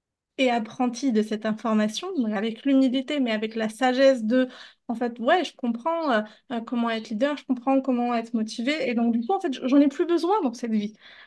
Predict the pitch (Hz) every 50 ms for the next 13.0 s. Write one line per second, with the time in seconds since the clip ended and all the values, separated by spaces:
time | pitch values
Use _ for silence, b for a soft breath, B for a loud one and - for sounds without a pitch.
0 | b b 233 254 254 247 247 240 240 247 247 247 285 294 254 - 277 269 262 247
1 | 240 247 247 240 254 294 339 427 453 392 - - - 247 233 226 233 233 233 233
2 | 233 226 220 - 226 - 254 254 247 240 240 233 233 233 - 294 269 269 269 269
3 | 269 262 - - 247 247 247 240 240 - - 233 220 226 220 214 220 226 214 214
4 | - 214 196 202 - - 247 226 226 233 214 - - 226 226 214 220 - 247 233
5 | 220 226 220 214 220 220 - 339 359 349 B B B B B 240 240 - 247 233
6 | 220 214 214 - 330 320 285 247 240 233 240 262 254 247 247 220 220 - - 240
7 | 208 202 214 b b b b b b b 247 262 285 294 285 - - - _ _
8 | - 320 330 320 294 285 285 294 285 254 240 262 262 262 359 381 370 - 262 247
9 | - - 302 - 277 254 - _ _ _ _ - 285 262 262 - 330 320 330 -
10 | 262 226 240 226 226 233 - 262 254 247 254 254 254 247 - - 262 254 262 262
11 | - - 269 262 285 349 381 311 240 214 214 220 - 214 - - - 302 294 294
12 | - - - - - - - 240 233 240 220 214 220 226 208 202 220 226 226